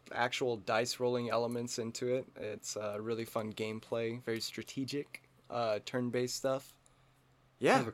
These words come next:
Speaker 1: really
Speaker 2: couple
Speaker 1: fun if you like to play, uh, D and D. What are your
Speaker 2: Couple
Speaker 1: questions?
Speaker 2: follow-up questions. What,
Speaker 1: Yes, sir.
Speaker 2: uh,
Speaker 1: You,
Speaker 2: what's your
Speaker 1: sir, in the
Speaker 2: race and
Speaker 1: glasses.
Speaker 2: yes, what's your race and, um, your dick size?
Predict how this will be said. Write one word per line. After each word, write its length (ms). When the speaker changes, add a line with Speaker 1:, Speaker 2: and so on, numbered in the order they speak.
Speaker 1:
really 160
Speaker 2:
couple 160
Speaker 1:
fun 120
if 120
you 100
like 160
to 100
play, 340
uh, 180
D 160
and 100
D. 200
What 100
are 40
your 100
Speaker 2:
Couple 260
Speaker 1:
questions? 140
Speaker 2:
follow-up 340
questions. 680
What, 180
Speaker 1:
Yes, 120
sir. 240
Speaker 2:
uh, 160
Speaker 1:
You, 160
Speaker 2:
what's 180
your 120
Speaker 1:
sir, 120
in 40
the 80
Speaker 2:
race 160
and 60
Speaker 1:
glasses. 220
Speaker 2:
yes, 380
what's 260
your 80
race 280
and, 280
um, 480
your 160
dick 160
size? 380